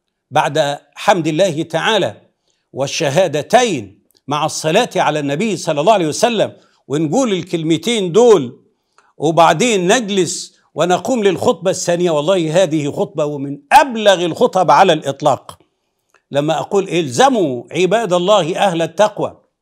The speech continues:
فهم أيسر أهل الدنيا مؤونة،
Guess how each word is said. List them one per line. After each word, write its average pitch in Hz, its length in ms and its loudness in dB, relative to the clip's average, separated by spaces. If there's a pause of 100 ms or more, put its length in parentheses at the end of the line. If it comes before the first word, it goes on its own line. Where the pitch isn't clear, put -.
(1160)
فهم 165 380 -2
أيسر 208 600 0
أهل 240 400 -2
الدنيا 180 960 -2 (400)
مؤونة، 165 640 -2